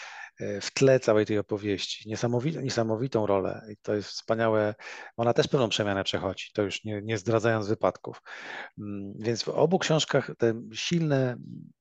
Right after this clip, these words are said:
m-, takie pełne, ży-, pełne życia męskie postaci są, spotykają również pełne życia, silne, piękne kobiety.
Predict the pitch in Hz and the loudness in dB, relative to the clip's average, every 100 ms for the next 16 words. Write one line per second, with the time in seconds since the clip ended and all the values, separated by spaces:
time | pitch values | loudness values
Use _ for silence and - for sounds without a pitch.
0 | _ 123 123 127 120 - 110 - - 147 | _ -8 -4 -2 -2 -2 0 0 4 6
1 | 165 156 113 104 95 - 147 147 131 135 | 8 6 4 2 0 4 6 6 6 2
2 | 170 120 123 147 - - 120 - 107 - | 0 0 2 0 -2 -4 -2 2 2 0
3 | 127 180 240 _ - _ - 147 160 160 | -6 -6 -8 _ -20 _ -2 2 4 2
4 | - _ _ _ _ _ _ _ _ - | -4 _ _ _ _ _ _ _ _ -20
5 | - - - - _ _ _ _ _ _ | -20 -20 -20 -20 _ _ _ _ _ _
6 | - 147 - 151 147 139 135 131 127 - | -4 0 4 6 6 6 4 2 0 4
7 | 151 143 127 135 131 127 120 113 - 135 | 6 6 4 2 0 0 0 0 -2 -2
8 | 131 123 117 - 131 - 120 107 110 - | -2 -2 -2 0 -2 -2 -6 0 0 0
9 | - | -6